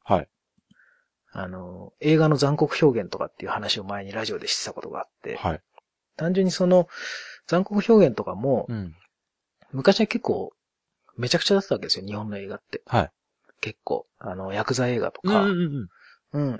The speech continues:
Speaker 2: エロ、グロ、何でもありで、
Speaker 1: うんうんうん。
Speaker 2: そういうので意外に海外で人気があったと。
Speaker 1: うん。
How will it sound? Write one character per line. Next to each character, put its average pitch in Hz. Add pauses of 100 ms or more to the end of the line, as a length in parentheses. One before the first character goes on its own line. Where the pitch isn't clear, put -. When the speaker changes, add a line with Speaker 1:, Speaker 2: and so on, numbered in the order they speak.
Speaker 2:
エ 170
ロ、 147
グ 123
ロ、 104
何 131
で 151
も 147
あ 147
り 101
で、 107
Speaker 1:
う 120
ん 107
う 120
ん -
う 98 (140)
ん。 78 (640)
Speaker 2:
そ -
う 208
い -
う -
の 175
で 131
意 117
外 110
に 110
海 120
外 95
で 82
人 95
気 -
が 87
あ -
っ -
た 127
と。 120
Speaker 1:
う -
ん。 101